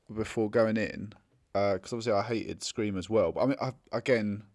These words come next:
like you do, I, I, I'm, I fully admit I'm not a huge slasher fan because I find them, they're the lowest common denominator of the horror genre. Uh, there's no fear to it. There's no fear to it.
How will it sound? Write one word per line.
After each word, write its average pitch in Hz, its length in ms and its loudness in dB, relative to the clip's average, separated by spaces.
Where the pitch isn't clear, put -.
like 107 220 -2
you 104 160 -4
do, 95 240 -2
I, 104 60 4
I, 120 640 4
I'm, 117 340 0
I 117 80 2
fully 135 320 2
admit 117 400 0
I'm 104 180 -2
not 110 140 -2
a - 40 -4
huge - 420 -4
slasher 98 320 -4
fan 90 420 -4
because 90 480 -6
I 90 80 -4
find 95 380 -2
them, 87 180 -6
they're 190 100 4
the 175 100 12
lowest 151 280 10
common 131 240 2
denominator 104 560 0
of 92 120 -2
the 92 160 -2
horror 98 300 0
genre. 92 560 -2
Uh, 90 320 -2
there's 107 160 -4
no 120 80 0
fear 98 520 2
to 82 180 -6
it. 64 260 -6
There's 92 200 -8
no 95 120 -2
fear 80 300 -4
to - 160 -12
it. 85 200 -6